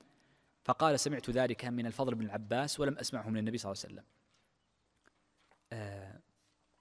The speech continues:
هذه المسألة ما هي ثمرتها؟ نقول إن الثمرة في الخلاف بين ابن الباقلاني، ولا نقول خلاف أبي الخطاب، لأن أبا الخطاب يراه أنه من باب الثبوت،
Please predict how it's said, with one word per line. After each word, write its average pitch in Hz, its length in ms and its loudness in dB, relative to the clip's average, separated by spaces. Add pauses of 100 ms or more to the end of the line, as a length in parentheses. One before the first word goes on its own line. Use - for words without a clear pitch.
(300)
هذه 208 200 6
المسألة 139 480 2 (440)
ما 180 120 4
هي 156 120 4
ثمرتها؟ 123 600 0 (720)
نقول 185 200 2
إن 175 140 2
الثمرة 143 360 2
في - 60 -6
الخلاف 127 460 -2 (580)
بين 139 300 2
ابن 143 200 -2
الباقلاني، 117 560 2
ولا 135 160 4
نقول 127 420 0 (340)
خلاف 123 500 -2 (1000)
أبي 127 100 2
الخطاب، 110 440 0
لأن 135 180 2
أبا 123 80 2
الخطاب 123 380 0
يراه 123 340 2
أنه 123 160 4
من 113 60 2
باب 117 140 4
الثبوت، 117 540 -2